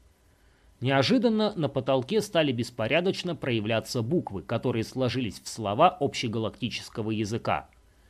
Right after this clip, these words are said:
«Я Какукка, я помогу». Контейнер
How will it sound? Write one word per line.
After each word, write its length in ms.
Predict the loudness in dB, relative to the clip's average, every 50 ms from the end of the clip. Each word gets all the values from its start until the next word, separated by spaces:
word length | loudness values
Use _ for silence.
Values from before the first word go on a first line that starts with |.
| _ _ _ _ _ _
«Я 480 | -8 -2 4 6 8 10 10 8 6 2 -14 _ _ _
Какукка, 1000 | 4 4 4 4 4 2 4 4 2 0 -4 -10 -6 -2 0 2 2 0 -2 -8 -18 _ _ _ _ -4
я 240 | 2 6 6 6 6
помогу». 600 | 6 6 4 6 6 4 4 4 4 2 2 -2 -10 -20 _ _ _ _ _ _ _ _ _ _ -20 _ _ _ _
Контейнер 800 | -2 0 2 2 0 0 2 6 6 6 6 6 4 2 2 0